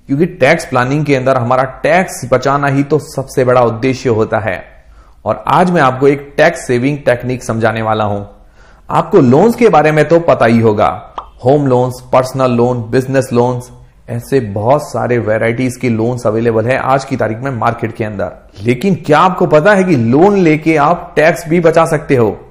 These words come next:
जी हां दोस्तों, loan एक ideal financing option है जो आपको fund जल्दी raise करने में मदद करता है। To meet your personal and professional requirements। और अगर आप loan लेने की requirement में हैं तो इसके through आप tax भी save कर सकते हो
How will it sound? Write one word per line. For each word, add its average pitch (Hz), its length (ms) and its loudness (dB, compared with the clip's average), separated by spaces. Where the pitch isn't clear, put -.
जी 120 180 0
हां 151 120 2
दोस्तों, 113 280 0
loan 156 380 0
एक 165 200 -2
ideal 143 420 0
financing 127 720 -4
option 120 340 -2
है 110 240 -6
जो 147 160 2
आपको 165 360 2
fund 175 320 0
जल्दी 147 460 4
raise 147 240 2
करने 123 340 -2
में 143 120 -2
मदद 131 280 2
करता 120 320 0
है। 107 280 -2
To 139 140 0
meet 170 340 2
your 156 180 6
personal 160 460 2
and 135 260 -6
professional 123 540 -2
requirements। 107 600 -4
और 117 180 4
अगर 127 220 4
आप 123 180 2
loan 156 340 2
लेने 156 320 2
की 156 140 2
requirement 135 600 0
में 123 100 0
हैं 135 300 -4
तो 139 180 -4
इसके 180 320 -2
through 143 260 0
आप 135 300 0
tax 143 280 -2
भी 147 140 -2
save 139 260 0
कर 123 160 0
सकते 120 360 -4
हो 156 100 0